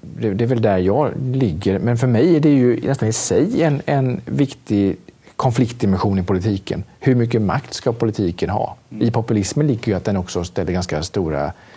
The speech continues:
Speaker 1: anspråk på vad politiken ska göra. Eh, och det är därför jag, mm, kan då varna eller känna mig bekymrad över det Macron gör.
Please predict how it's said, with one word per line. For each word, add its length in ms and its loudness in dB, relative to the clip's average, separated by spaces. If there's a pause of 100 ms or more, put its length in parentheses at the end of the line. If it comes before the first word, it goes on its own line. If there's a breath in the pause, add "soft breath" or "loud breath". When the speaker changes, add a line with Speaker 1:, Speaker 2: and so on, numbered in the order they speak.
(120 loud breath)
Speaker 1:
anspråk 580 -2
på 140 0
vad 140 -4
politiken 460 -4
ska 120 -6
göra. 360 -2 (600 loud breath)
Eh, 180 -6
och 140 0
det 60 2
är 100 2
därför 200 2
jag, 280 6
mm, 460 -2
kan 160 0
då 80 2
varna 400 2
eller 100 0
känna 140 -2
mig 80 2
bekymrad 440 2
över 200 4
det 140 2
Macron 520 0
gör. 200 -4